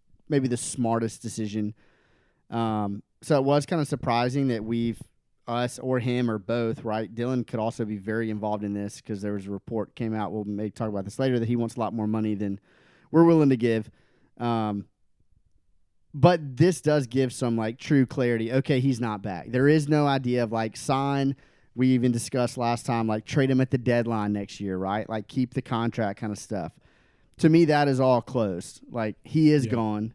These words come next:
Speaker 1: He will not be on a roster at all. Not, he will not be with us this
Speaker 2: Under
Speaker 1: summer.
Speaker 2: no circumstance,
Speaker 1: Under
Speaker 2: supposedly.
Speaker 1: zero circumstance.
Speaker 2: Yeah, that's what they said.
Speaker 1: Um, so there is some
Speaker 2: Twitter.
Speaker 1: clarity there, and I think that honestly is probably not, if you think about it, just all the stuff we've been, we've been through,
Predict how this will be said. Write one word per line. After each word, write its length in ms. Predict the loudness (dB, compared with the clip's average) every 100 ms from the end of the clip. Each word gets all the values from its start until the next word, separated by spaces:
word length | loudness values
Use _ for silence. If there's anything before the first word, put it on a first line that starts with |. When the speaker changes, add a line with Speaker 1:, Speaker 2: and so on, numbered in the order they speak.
| _
Speaker 1:
He 140 | 0
will 160 | 2 2
not 200 | 0 -2
be 80 | 0
on 100 | 0
a 60 |
roster 540 | 0 0 -2 -4 -8 -6
at 180 | -2 -2
all. 380 | -2 -4 -4 -6
Not, 300 | -4 -2 0
he 140 | 0 0
will 140 | 2
not 200 | 0 0
be 100 | 2
with 120 | 2
us 220 | 2 0 -4
this 200 | -2 4
Speaker 2:
Under 180 | 8 8
Speaker 1:
summer. 60 |
Speaker 2:
no 160 | 10 8
circumstance, 600 | 6 2 2 -4 -8 -4
Speaker 1:
Under 220 | 0 2
Speaker 2:
supposedly. 260 | 4 6 6
Speaker 1:
zero 220 | 8 8
circumstance. 720 | 6 4 2 0 -2 -6 -6 2
Speaker 2:
Yeah, 200 | 4 4 0 -14
that's 200 | -8 -6
what 100 | -4
they 80 | -2
said. 100 | 0
Speaker 1:
Um, 380 | 0 0 -2 -4
so 140 | 2 6
there 140 | 6
is 100 | 6
some 100 | 4
Speaker 2:
Twitter. 120 | 2
Speaker 1:
clarity 400 | 4 4 6 6
there, 320 | 4 4 4 2
and 140 | 2
I 80 | 0
think 260 | 2 2 4
that 240 | 0 0
honestly 400 | -2 0 0 2
is 100 | 0
probably 300 | 2 0 2
not, 280 | 2 0 -2 -6 -10
if 140 | -4
you 80 | -4
think 200 | -4 -8
about 280 | -6 -6 -8
it, 80 |
just 160 | -12 -14
all 200 | -6 -4
the 80 | -4
stuff 280 | -4 -4 -2
we've 160 | -2
been, 240 | 0 -2 -4 -4
we've 240 | -2 0
been 180 | 0 -2
through, 420 | -2 -2 -2 -4